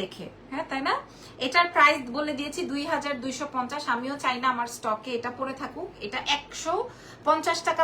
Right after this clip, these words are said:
প্রফিটে আমি আপনাদেরকে দিয়ে দিছি। মূল্য চলে যাচ্ছে হচ্ছে মাত্র, মাত্র, মাত্র দুই হাজার দুইশো পঞ্চাশ টাকা। এটার সাথে ইয়াররিংস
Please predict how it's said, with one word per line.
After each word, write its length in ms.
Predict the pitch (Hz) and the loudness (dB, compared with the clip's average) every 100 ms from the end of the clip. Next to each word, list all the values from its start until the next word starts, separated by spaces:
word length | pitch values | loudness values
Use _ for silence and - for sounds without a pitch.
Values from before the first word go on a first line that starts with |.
| 320 | 4
প্রফিটে 340 | 285 294 285 294 | 2 0 0 0
আমি 100 | 254 240 | 2 -2
আপনাদেরকে 400 | 240 220 226 240 226 | -2 -4 -4 -4 -4
দিয়ে 140 | 240 | -6
দিছি। 160 | 226 302 269 | -6 -6 -4
মূল্য 160 | 262 269 277 | -2 -2 -4
চলে 140 | 269 262 | -4 -4
যাচ্ছে 240 | 254 254 302 | -6 -6 -6
হচ্ছে 260 | 277 - 320 359 370 - - - 240 | -8 -8 -6 -6 -8 -14 -16 2 4
মাত্র, 280 | 269 - 311 320 277 | 4 2 2 4 4
মাত্র, 200 | 277 294 277 | 4 2 2
মাত্র 180 | 269 320 254 | 2 -2 -6
দুই 100 | 285 285 | -4 -4
হাজার 260 | 240 269 247 | -4 -4 -4
দুইশো 220 | 247 - 285 | -6 -8 -6
পঞ্চাশ 280 | 262 262 269 220 | -6 -6 -8 -8
টাকা। 120 | 196 180 | -6 -8
এটার 160 | 214 226 | -8 -10
সাথে 140 | 240 233 | -8 -4
ইয়াররিংস 360 | 220 214 233 | -4 -4 -6